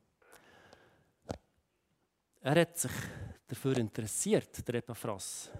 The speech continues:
wie es den Kolossen geht. Und er hat für sie gebetet. Und ich hoffe, dass sein Vorbild auch euch zum Gebet motiviert hat. Schön finde ich auch noch, dass es gerade an einem Epaphras und an einem Paulus möglich ist, also,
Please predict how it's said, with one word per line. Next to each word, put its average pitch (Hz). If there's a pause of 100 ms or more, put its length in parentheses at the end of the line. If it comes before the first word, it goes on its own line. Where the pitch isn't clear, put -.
wie 113
es -
den 123
Kolossen 113
geht. 101
Und 113
er 127
hat 120
für 120
sie 113
gebetet. - (1400)
Und 123
ich 139
hoffe, 180
dass -
sein -
Vorbild 190
auch 135
euch 151
zum 147
Gebet 131
motiviert 127
hat. - (2000)
Schön 190
finde 151
ich 143
auch 151
noch, 202
dass 139
es -
gerade 175
an 127
einem 120
Epaphras 160
und 143
an 120
einem 117
Paulus 151
möglich 147
ist, 165
also, 123